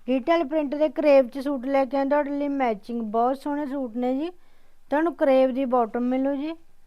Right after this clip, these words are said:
ਰਿਓਨ ਕੋ-, ਕਰੇਵ ਦੀ ਸ਼ਰਟ ਮਿਲੂ, ਸੌਰੀ, ਰਿਓਨ ਕਾਟਨ ਦੀ ਬਾਟਮ ਮਿਲੂ, ਗਲੇ 'ਤੇ ਵੀ ਡਿਜ਼ਾਈਨ ਮਿਲੂਗਾ, ਨਾਲ ਪਿਓਰ ਦੁਪੱਟੇ,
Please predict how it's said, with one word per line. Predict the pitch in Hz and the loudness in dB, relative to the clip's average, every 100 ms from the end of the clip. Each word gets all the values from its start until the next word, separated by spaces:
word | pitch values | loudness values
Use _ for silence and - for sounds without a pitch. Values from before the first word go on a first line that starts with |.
| - | -8
ਰਿਓਨ | 233 254 262 262 | 0 0 0 -2
ਕੋ-, | 269 262 - - - - | -2 -4 -6 -18 -20 -10
ਕਰੇਵ | - 262 269 | 2 6 6
ਦੀ | 262 311 | 4 -2
ਸ਼ਰਟ | 302 233 214 | 0 0 0
ਮਿਲੂ, | 277 294 294 | -2 -2 -2
ਸੌਰੀ, | 294 285 320 330 - - - | -2 -2 -2 -6 -12 -14 -2
ਰਿਓਨ | 254 269 262 | 2 2 0
ਕਾਟਨ | 269 254 262 | -2 -2 -4
ਦੀ | 269 | -6
ਬਾਟਮ | 269 240 208 233 | -4 -4 -4 -6
ਮਿਲੂ, | 233 269 | -6 -6
ਗਲੇ | 254 240 226 | -4 -2 -2
'ਤੇ | 214 269 | -2 -4
ਵੀ | 285 | -4
ਡਿਜ਼ਾਈਨ | 285 277 269 269 | -4 -2 -2 -2
ਮਿਲੂਗਾ, | 269 277 285 | -2 -2 -2
ਨਾਲ | 294 269 247 262 | 0 4 4 4
ਪਿਓਰ | 247 262 247 | 2 2 2
ਦੁਪੱਟੇ, | 254 262 214 165 160 | 0 -4 -4 -6 -14